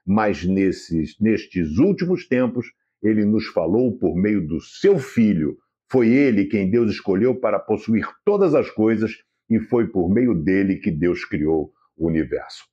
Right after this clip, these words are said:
Através de Jesus Cristo, você tem acesso a Deus. Por isso que ele disse: é,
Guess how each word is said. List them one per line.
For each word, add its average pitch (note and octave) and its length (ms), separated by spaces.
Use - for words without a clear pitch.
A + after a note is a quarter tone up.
Através A2 580
de A2 140
Jesus F2 380
Cristo, G2+ 520
você G#2 540
tem F#2+ 200
acesso E2 440
a D2+ 40
Deus. - 200
Por C3+ 100
isso D3+ 160
que D3 80
ele C3 140
disse: C3 500
é, G#2+ 160